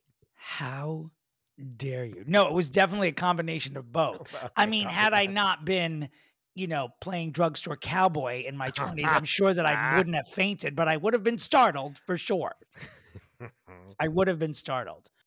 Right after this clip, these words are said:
Speaker 1: What are you d-, so this is actually the last podcast that's gonna air before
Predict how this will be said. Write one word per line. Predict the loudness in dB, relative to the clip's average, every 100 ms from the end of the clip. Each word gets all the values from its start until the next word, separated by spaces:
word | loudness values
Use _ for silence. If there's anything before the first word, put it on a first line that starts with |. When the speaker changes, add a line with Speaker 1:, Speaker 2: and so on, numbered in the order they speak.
| _
Speaker 1:
What | -6 0 0
are | 2
you | -2
d-, | -6 -8
so | 2 2
this | 4 0 2
is | 2
actually | 2 2 0
the | 2
last | 2 0
podcast | -2 -4 -2 -4
that's | -4 -8
gonna | -8
air | -6 -6
before | -8 -8 -4 -2 -2 -4